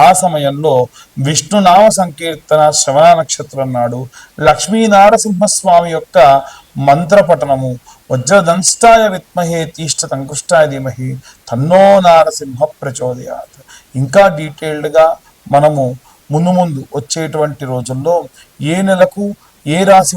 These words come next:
వారికి ఎలా ఉంటుంది అనేది డీటెయిల్డ్‌గా చెప్పుకుందాం. ఇవన్నీ కూడా గోచారరీత్యా చెప్పేటువంటి విషయములు మాత్రమే. పూర్తిగా మీ యొక్క జాతక విశ్లేషణతో కావాలి అనంటే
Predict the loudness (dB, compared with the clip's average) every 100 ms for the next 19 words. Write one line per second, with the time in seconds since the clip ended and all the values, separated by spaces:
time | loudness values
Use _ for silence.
0 | 2 2 0 -8 -8 -10 _ -6 2 4
1 | 4 0 -4 -6 -8 -10 -12 -10 -8 -6
2 | -6 -8 -10 _ _ -8 -4 -4 -2 -4
3 | -2 2 4 4 -2 -14 -14 -12 -10 -4
4 | -2 -2 -4 _ _ -2 0 0 -2 0
5 | 4 4 2 -2 0 4 4 2 -2 -4
6 | -2 -4 -8 -8 -6 -8 -8 -12 -10 -8
7 | -6 -6 -6 -6 -8 -6 -8 -10 _ _
8 | -2 -2 -2 -8 0 4 2 0 _ -12
9 | -6 -4 -2 2 4 2 -6 _ -14 0
10 | 4 4 2 -6 -8 -8 -6 -4 -2 -2
11 | -4 -4 0 4 4 2 -2 -4 -10 -10
12 | -8